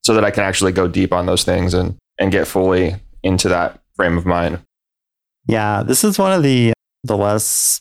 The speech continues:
Speaker 2: fun aspects of having a really small company, because you end up wearing so many hats that it's, it's sort of like a game of whack-a-mole. It's like you can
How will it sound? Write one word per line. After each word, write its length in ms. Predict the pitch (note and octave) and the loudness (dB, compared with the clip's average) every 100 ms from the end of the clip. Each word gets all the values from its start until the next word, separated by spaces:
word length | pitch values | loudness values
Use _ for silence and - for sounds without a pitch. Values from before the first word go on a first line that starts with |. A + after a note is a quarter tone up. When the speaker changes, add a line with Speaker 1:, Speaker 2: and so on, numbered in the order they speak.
| _ | _
Speaker 2:
fun 440 | _ - - A2 A#2+ | _ -10 -2 0 0
aspects 520 | A#2+ B2 C#3+ C#3+ - | -2 -2 -2 -2 -2
of 60 | A2 | -2
having 260 | G#2+ G#2+ | 0 0
a 160 | G#2 G2 | 0 0
really 200 | G2 G2 | 0 0
small 220 | - F#2+ | 0 -2
company, 640 | - F#2 F#2+ A2 A#2+ B2 A#2+ _ _ | 0 -2 0 2 2 0 -2 _ _
because 640 | G#2 G#2 G2 F#2+ G2 - - _ - | -4 0 0 0 -2 -6 -14 _ -2
you 100 | B2+ | 2
end 100 | D3+ | 2
up 80 | C3+ | 2
wearing 220 | C3 B2+ | 2 2
so 120 | B2 | 2
many 160 | A#2+ G#2+ | 2 2
hats 540 | G2+ G2+ B2 B2 - | 0 0 -4 -6 -6
that 580 | - G#2 G2 F#2+ F#2+ _ _ _ A#2 | -2 0 0 0 -2 _ _ _ -2
it's, 240 | A2+ - | -2 0
it's 160 | A2 - | -2 0
sort 160 | G#2+ | 0
of 60 | F#2+ | 0
like 140 | F#2+ | -2
a 60 | F#2+ | 0
game 180 | G2 F#2 | 0 0
of 120 | F2 | 0
whack-a-mole. 540 | E2+ F#2 G2+ G2+ G#2 | -2 0 0 2 0
It's 100 | G#2 | -2
like 160 | G2+ G2 | -4 -2
you 80 | F#2+ | 0
can 380 | F#2+ F2 A#2+ | 0 0 -4